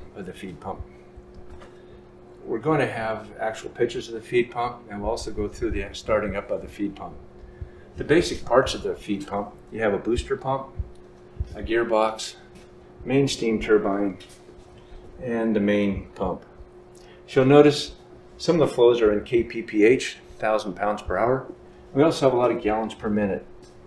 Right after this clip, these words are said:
Um, in reality, most of the flows are in K P P H, but we convert to gallons per minute to make more sense to the average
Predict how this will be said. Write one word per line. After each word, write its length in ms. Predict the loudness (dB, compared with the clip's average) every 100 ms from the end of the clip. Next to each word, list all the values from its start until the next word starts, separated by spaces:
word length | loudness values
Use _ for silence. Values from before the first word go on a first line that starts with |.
| -20 -20 -16 -14 -10
Um, 380 | -8 -6 -8 -12
in 60 | 0
reality, 440 | 4 6 4 2
most 320 | 2 4 2 -2
of 60 |
the 40 | 0
flows 240 | 2 2
are 200 | 0 0
in 180 | -2 -4
K 160 | -10
P 160 | -10 -10
P 240 | -12 -8
H, 300 | -8 -8 -14 -20 -18 -18 -18 -20 -20 -2
but 100 | 2
we 320 | 2 2 -4 -10
convert 280 | -6 0 0
to 60 | 0
gallons 300 | 0 0 -2
per 120 | -6
minute 380 | -4 -4 -6 -8
to 300 | -10 -10 -12 -18 -20 -12
make 220 | -12 -8
more 140 | -8
sense 320 | -8 -12 -12
to 120 | -12 -10
the 120 | -10
average 400 | -12 -14 -18